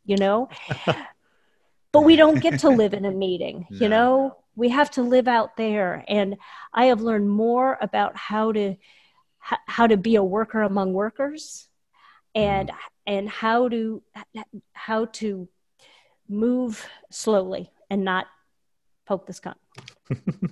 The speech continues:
Speaker 2: You know,
Speaker 3: That
Speaker 2: one, one thing I wanna add to this real, real quick, and, and this is an absolute beauty, uh, that I have witnessed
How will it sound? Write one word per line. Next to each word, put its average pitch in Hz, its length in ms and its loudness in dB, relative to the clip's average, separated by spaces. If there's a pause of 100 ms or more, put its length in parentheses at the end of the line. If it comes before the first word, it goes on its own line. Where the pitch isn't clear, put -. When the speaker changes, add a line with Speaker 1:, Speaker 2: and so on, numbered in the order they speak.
(680)
Speaker 2:
You 135 120 4
know, 139 100 8
Speaker 3:
That 123 120 2
Speaker 2:
one, 165 240 6
one 147 280 4
thing 160 240 6
I 123 60 8
wanna 117 260 6
add 98 280 4
to 101 100 0
this 87 340 0
real, 92 240 -2
real 92 200 0
quick, - 340 -6
and, 82 180 -4
and 82 160 -4
this 98 220 0
is 92 160 0
an 85 160 -4
absolute 90 1300 -8
beauty, 82 600 -6
uh, 82 200 -8
that 82 140 -4
I 92 120 0
have 92 200 -4
witnessed 95 400 -4